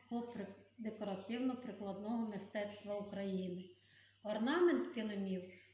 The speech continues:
має переважно рослинні та геометричні елементи. Ось, дітки, це геометричні елементи килима, а це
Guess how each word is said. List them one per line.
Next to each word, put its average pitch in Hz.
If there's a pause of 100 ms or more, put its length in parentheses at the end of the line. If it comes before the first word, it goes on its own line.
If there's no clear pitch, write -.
має 285 (100)
переважно 233
рослинні 262
та 220
геометричні 202
елементи. 196 (400)
Ось, 226
дітки, 214 (320)
це 330
геометричні 233
елементи 233
килима, 226 (2000)
а 214
це 294